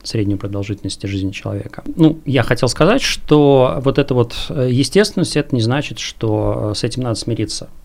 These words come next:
Да? Человеку не свойственно летать, тем не менее мы щас прекрасно пересекаем, э, континенты на самолётах, и ничто нас не смущает в том, что это вообще неестественный процесс для человека.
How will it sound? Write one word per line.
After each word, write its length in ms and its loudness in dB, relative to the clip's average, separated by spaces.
Да? 420 -4
Человеку 360 -2
не 100 0
свойственно 420 -4
летать, 380 -2
тем 140 -2
не 80 0
менее 260 -4
мы 140 -2
щас 420 -10
прекрасно 440 -4
пересекаем, 800 -6
э, 460 -8
континенты 640 0
на 360 0
самолётах, 640 -2
и 220 -4
ничто 320 -2
нас 180 -4
не 60 -4
смущает 380 -4
в 40 -10
том, 120 -2
что 160 -4
это 160 -4
вообще 240 -4
неестественный 580 -2
процесс 340 -6
для 120 -6
человека. 500 -10